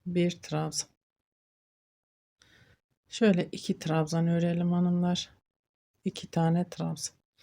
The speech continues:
Bir zincir ipimi doladım, aynı yere batıyorum.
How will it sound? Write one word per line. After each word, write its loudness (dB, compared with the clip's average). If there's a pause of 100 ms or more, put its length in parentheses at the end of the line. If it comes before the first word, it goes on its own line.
(520)
Bir 8
zincir 4
ipimi 2
doladım, 2
aynı 2
yere 2
batıyorum. 2